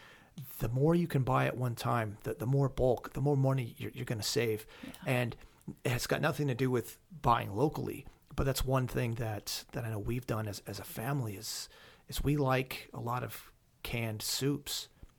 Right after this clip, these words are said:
Speaker 1: We like the, the Campbell's, or then there's also the Progressos. Uh, they're really thick soups, and right now some of them are going for, like, two fifty,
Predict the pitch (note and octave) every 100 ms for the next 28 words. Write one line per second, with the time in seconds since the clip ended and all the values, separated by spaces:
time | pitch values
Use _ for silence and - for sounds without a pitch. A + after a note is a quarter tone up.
0 | _ _ - _ - B2 B2 - A2+ A2
1 | A2 C#3+ D3+ D#3 E3 E3 C#3+ - B2+ B2
2 | A#2+ B2 B2 B2 B2 A#2+ A#2 A2+ - A2+
3 | B2 C#3 D#3 D#3 - - - - B2 A#2
4 | G#2+ G#2 - - C#3 B2 B2+ B2+ A#2 -
5 | A2+ - - D#3+ D3 - - - - -
6 | B2 A#2+ A2 - _ _ _ _ _ C#3
7 | D3+ A2 A2+ C#3+ D3 G#2 A#2+ B2 A#2 A2+
8 | G2+ A2+ A2 G#2+ A2+ A#2 - - A#2+ -
9 | B2 A2+ A#2 G#2+ G#2+